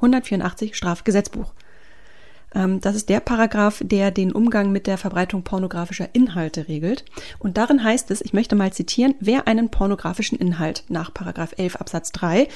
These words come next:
an einen anderen gelangen lässt, ohne von diesem hierzu aufgefordert zu sein, wird mit Freiheitsstrafe bis zu einem Jahr oder mit Geldstrafe bestraft."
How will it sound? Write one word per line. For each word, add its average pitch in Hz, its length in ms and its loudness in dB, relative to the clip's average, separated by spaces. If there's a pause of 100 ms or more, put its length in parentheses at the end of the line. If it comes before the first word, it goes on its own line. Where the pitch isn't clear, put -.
(580)
an 285 160 6
einen 233 340 2
anderen 196 460 2 (100)
gelangen 190 400 2
lässt, 165 320 -2 (140)
ohne 262 400 8 (100)
von 202 220 0
diesem 208 200 4
hierzu 233 420 0
aufgefordert 175 600 -2
zu 175 100 -4
sein, 175 280 -2 (320)
wird 277 200 4
mit 320 120 4
Freiheitsstrafe 185 760 -2 (240)
bis 240 280 2
zu - 240 0
einem 185 260 2
Jahr 165 260 -2 (280)
oder 170 280 -4 (140)
mit - 160 -8
Geldstrafe 160 540 -4
bestraft." - 420 -8